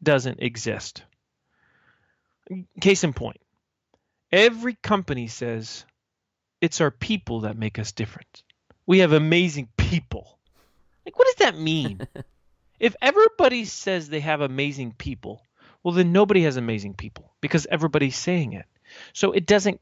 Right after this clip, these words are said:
Speaker 1: count until you show it.
Speaker 2: Mm.
Speaker 1: If you can show me how and why your people, your team are amazing, now I will believe it.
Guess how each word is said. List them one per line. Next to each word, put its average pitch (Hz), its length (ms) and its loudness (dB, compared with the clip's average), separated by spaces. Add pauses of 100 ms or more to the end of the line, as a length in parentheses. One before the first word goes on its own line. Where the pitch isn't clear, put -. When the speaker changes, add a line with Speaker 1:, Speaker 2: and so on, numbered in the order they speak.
Speaker 1:
count - 640 -2 (480)
until 143 640 0 (380)
you 185 140 0
show 330 400 2
it. - 280 -6
Speaker 2:
Mm. 104 240 -10 (200)
Speaker 1:
If 151 140 4
you 160 560 8
can 180 380 4
show 269 540 2
me 131 400 -4 (540)
how 147 420 -2 (420)
and 131 180 -8
why 135 640 2 (560)
your 156 100 -4
people, 156 380 -2
your 131 120 2
team 170 340 0
are 135 100 4
amazing, 131 600 0 (360)
now 151 720 2 (260)
I 160 120 -4
will 156 180 -6
believe 143 500 -6
it. - 440 -6